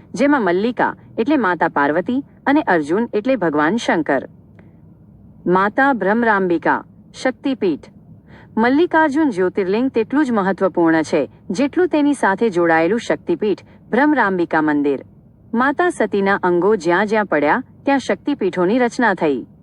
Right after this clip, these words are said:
શ્રીશૈલમમાં માતા સતીનો પગ પડ્યો હોવાનું મનાય છે. અહીં માતા ભ્રમરાંબિકા ભયમાંથી રક્ષા કરનારી, કરુણામય અને ભક્તોની રક્ષા કરનારી દેવી તરીકે પૂજાય છે.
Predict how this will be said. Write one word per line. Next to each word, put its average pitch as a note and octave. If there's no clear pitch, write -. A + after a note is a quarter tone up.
શ્રીશૈલમમાં G3+
માતા C#4
સતીનો F#3+
પગ G3+
પડ્યો F3+
હોવાનું D#3+
મનાય G#3
છે. C#3+
અહીં D4
માતા A3
ભ્રમરાંબિકા F#3
ભયમાંથી E3+
રક્ષા F#3
કરનારી, D3
કરુણામય B3
અને F#3+
ભક્તોની B3+
રક્ષા G#3+
કરનારી E3+
દેવી E3
તરીકે F#3
પૂજાય A#3
છે. C#3+